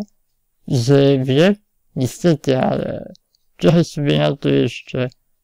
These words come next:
poczypamy gdzieś Alesiowi pad dysk twardy w pompie i,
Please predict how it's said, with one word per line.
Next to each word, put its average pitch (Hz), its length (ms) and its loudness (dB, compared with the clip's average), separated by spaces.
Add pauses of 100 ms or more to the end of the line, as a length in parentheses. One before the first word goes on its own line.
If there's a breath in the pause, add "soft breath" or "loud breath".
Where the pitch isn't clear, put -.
(120)
poczypamy 147 680 2
gdzieś 127 600 0 (580)
Alesiowi 143 640 2
pad 131 580 0 (520)
dysk 190 380 4
twardy 139 680 4 (400)
w - 180 -20
pompie 156 600 4
i, 156 560 2